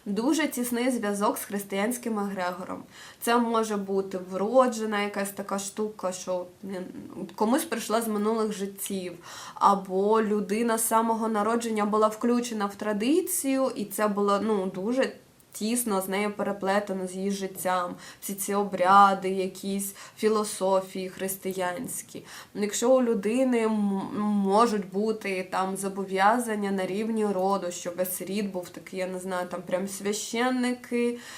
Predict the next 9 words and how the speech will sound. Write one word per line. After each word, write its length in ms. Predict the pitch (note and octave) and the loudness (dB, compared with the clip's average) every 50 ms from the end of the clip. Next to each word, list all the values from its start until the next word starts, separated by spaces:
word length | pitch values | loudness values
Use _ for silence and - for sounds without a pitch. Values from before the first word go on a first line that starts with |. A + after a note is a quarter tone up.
| - - - | -14 -10 -6
дуже 400 | G3+ G3 G3+ G3+ G3 G3 G#3 G#3+ | -4 -2 0 0 0 0 0 0
сильний 440 | G#3+ - G#3 G#3 G#3+ G#3+ G#3+ G#3+ G#3+ | 0 0 0 0 2 2 2 0 0
зв'язок, 680 | G3+ G3 G3 G#3 G#3+ G#3 F#3 G3 G#3 A3+ A#3+ B3 A#3+ A3 | -2 -2 -2 -2 -2 -2 -2 2 4 4 4 4 2 0
і 20 | |
на 160 | G#3 G3+ G3 | -2 -2 -2
цьому 300 | G3 - G#3 G3+ G#3 G3+ | -2 0 0 0 0 0
зав'язаний 640 | G3 G3+ G3 F#3+ G3 G3 G3 G3+ G3+ G3+ G3 G3+ G3 | -2 -2 -2 0 2 2 2 2 0 0 -2 -2 -2
весь 280 | F#3+ F#3 F#3 F#3 F#3+ F3+ | 0 -2 -2 -2 -4 -6
рід 320 | F3+ G3 A3 C#4+ D4 - | -4 -4 -4 -4 -6 -8